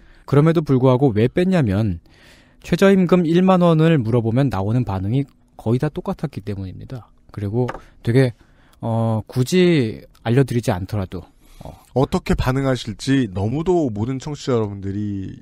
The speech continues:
Speaker 1: 예.
Speaker 2: 다 잘 알고 계실 거라서.
Speaker 1: 예, 쉽게 예상하실 법한.
Speaker 2: 듣고 계신 자영업자분들도 많고요.
Speaker 1: 예.
Speaker 2: 네.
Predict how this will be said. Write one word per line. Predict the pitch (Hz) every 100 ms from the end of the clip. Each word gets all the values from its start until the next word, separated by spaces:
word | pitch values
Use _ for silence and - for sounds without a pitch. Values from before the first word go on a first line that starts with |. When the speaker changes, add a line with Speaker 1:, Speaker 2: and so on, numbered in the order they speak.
| 120
Speaker 1:
예. | 101 87 -
Speaker 2:
다 | 107
잘 | 107 113
알고 | 82 92 104 131 117
계실 | 98 - 92
거라서. | - 85 82 110
Speaker 1:
예, | 98 90
쉽게 | - 131 160
예상하실 | 131 110 123 120 120
법한. | 131 - 98 78 - -
Speaker 2:
듣고 | 123 170
계신 | 185 202
자영업자분들도 | - 151 - 165 160 135 196
많고요. | 196 139 165 160 - - 110
Speaker 1:
예. | 92 87 -
Speaker 2:
네. | 117